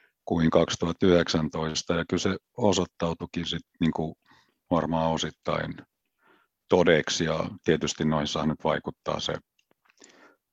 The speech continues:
sanotaan se viikko, viikko kaksi ennen ja, ja, ja just se päivän kunto, semmonen. Mut sitä me vähän niinku seurailtiin, et silleen, silleen mentiin silloin ja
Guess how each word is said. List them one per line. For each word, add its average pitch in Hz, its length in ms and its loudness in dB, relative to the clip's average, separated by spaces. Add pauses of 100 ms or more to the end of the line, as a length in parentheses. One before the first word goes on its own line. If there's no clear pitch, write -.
(320)
sanotaan 78 320 2
se 78 100 2
viikko, 82 480 2 (200)
viikko 92 300 4
kaksi 82 320 0
ennen 73 420 4
ja, 85 220 -2 (480)
ja, 80 180 -2
ja 78 160 -2
just 71 180 -4
se - 80 -2
päivän 67 440 2
kunto, 67 440 -4 (360)
semmonen. 82 580 -4 (420)
Mut - 120 0
sitä 110 220 4
me 101 140 8
vähän 113 220 6
niinku 107 180 2
seurailtiin, 92 680 2
et - 120 -6
silleen, 78 500 -2 (840)
silleen 87 360 4
mentiin 90 440 6
silloin 85 420 2
ja 80 200 -2